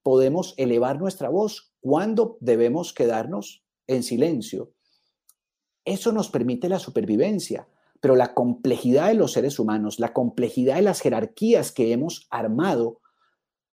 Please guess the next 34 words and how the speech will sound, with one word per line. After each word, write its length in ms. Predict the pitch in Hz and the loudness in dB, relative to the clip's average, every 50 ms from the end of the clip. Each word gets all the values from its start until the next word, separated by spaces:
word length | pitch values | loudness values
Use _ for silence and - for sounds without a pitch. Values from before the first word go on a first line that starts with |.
| _ _ _ _ _ _ _ _ _ _ _ _ _ | _ _ _ _ _ _ _ _ _ _ _ _ _
nos, 500 | 120 120 123 123 120 - - - - _ _ | -2 -2 0 -2 -2 -6 -10 -12 -16 _ _
nos 280 | - 127 123 117 - - | -4 -2 -2 -2 -2 -4
ha 80 | 131 | -2
impedido 800 | 131 143 147 143 - - 165 175 185 190 185 185 185 180 175 180 | -2 -2 -4 -2 0 2 4 4 4 2 2 2 2 2 2 0
construir 520 | - 139 127 - - 120 117 113 117 117 | -2 -4 -4 -4 -4 -2 0 2 2 2
un 160 | 135 147 151 | 0 0 0
nosotros 720 | 151 156 156 151 - - - 180 147 147 170 156 147 139 139 | 0 -2 -2 -2 -4 -4 -4 -4 -4 -4 -4 -4 -4 -4 -4
más 200 | 147 143 143 - | -4 -4 -2 -2
amplio 500 | 151 143 139 123 - 135 135 139 - - _ _ _ _ _ _ _ _ _ _ - | 0 0 -2 -2 -2 -2 -2 -4 -4 -8 _ _ _ _ _ _ _ _ _ _ -2
porque 260 | 120 113 - - 120 | -2 -2 0 0 0
vivimos 440 | 113 110 110 113 120 127 143 147 139 | 2 2 2 2 2 2 2 0 0
llenos 280 | 143 143 139 147 139 | 0 0 0 -2 0
de 140 | - 139 117 | 0 0 -2
temores 880 | - - 113 104 101 120 135 127 113 107 95 - - - - - _ _ _ _ _ _ _ _ _ _ _ _ _ - | 0 -2 -2 0 2 2 2 2 0 -2 -6 -10 -14 -16 -18 -18 _ _ _ _ _ _ _ _ _ _ _ _ _ -2
y 100 | 120 123 | 0 0
eso 220 | 123 123 - 147 | 0 0 -2 0
no, 300 | 143 143 147 151 156 156 | 2 2 4 4 4 4
no, 320 | 147 139 135 131 120 - 107 107 113 110 | 2 0 0 -2 -4 -6 -8 -10 -8 -6
no 180 | 120 131 131 135 | -4 -2 0 0
nos 320 | 135 143 151 156 151 - | 0 0 0 -2 -2 -2
lo 160 | 143 123 113 | 0 2 2
da 140 | 110 110 110 | 4 4 2
la 140 | 113 127 135 | 2 0 -2
región 500 | 135 131 110 - - - 190 180 139 120 | -2 -4 -4 -4 0 2 2 4 4 2
en 140 | 107 107 107 | 0 0 -2
exclusiva. 720 | 104 - - - - - 110 101 - - 120 104 95 - - - - _ _ _ _ _ _ _ _ _ - | -2 -4 -8 -12 -8 -6 -6 -4 -4 -4 -4 -4 -4 -6 -10 -16 -20 _ _ _ _ _ _ _ _ _ -6
Es 180 | 123 107 - | -6 -6 -4
parte 320 | - - 151 135 - - 160 | -4 -4 -4 -4 -2 0 2
de 100 | 143 135 | 2 4
la 120 | 120 110 | 2 2
humanidad. 720 | 110 101 107 101 101 104 110 113 113 107 101 - - - _ | 0 0 0 0 0 0 0 2 0 0 -2 -4 -8 -12 _
Vivimos 440 | _ 120 113 113 120 120 135 151 - | _ 0 2 4 4 2 2 -2 -4
con 180 | - - 117 104 | -6 -4 -4 0
miedos, 640 | 113 131 139 135 120 110 101 90 - - - - | 2 2 2 2 2 0 -2 -6 -10 -16 -20 -20